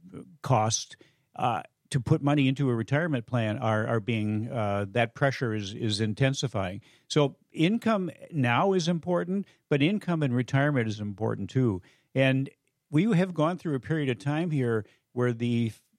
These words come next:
interest rates were basically zero and the Fed was just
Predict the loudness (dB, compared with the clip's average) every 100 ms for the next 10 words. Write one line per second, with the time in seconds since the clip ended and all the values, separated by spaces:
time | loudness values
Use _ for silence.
0 | -4 0 0 -2 -2 -2 -2 -2 -4 0
1 | 0 0 -2 -2 -2 -2 0 0 0 0
2 | -2 -4 -2 -2 -2 -4 -2 -4 -4